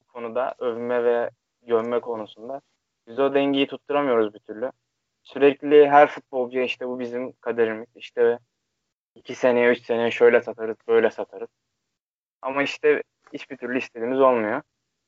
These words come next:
Yani Emre Mor da aynı şekilde. Sadece Türkiye'de yetişen futbolculara da aynısını yapmıyoruz. Emre Mor, Güven Yalçın da aynı şekilde. Yani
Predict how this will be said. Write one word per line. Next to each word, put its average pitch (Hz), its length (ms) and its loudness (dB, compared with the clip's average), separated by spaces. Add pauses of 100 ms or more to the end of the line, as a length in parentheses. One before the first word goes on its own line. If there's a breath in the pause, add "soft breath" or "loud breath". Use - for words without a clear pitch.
(360)
Yani 127 400 2
Emre 156 320 6
Mor 170 240 6
da 156 40 8
aynı 120 180 2
şekilde. 113 520 -12 (180)
Sadece 123 280 -2
Türkiye'de 131 420 -8
yetişen - 300 -8
futbolculara 131 520 -2
da 139 60 4
aynısını 110 340 -2
yapmıyoruz. 113 320 -10 (120)
Emre 120 260 0
Mor, 120 300 -2 (520)
Güven 120 200 4
Yalçın 127 420 0
da 123 60 -2
aynı 107 180 -2
şekilde. 104 440 -16 (680)
Yani 117 260 -6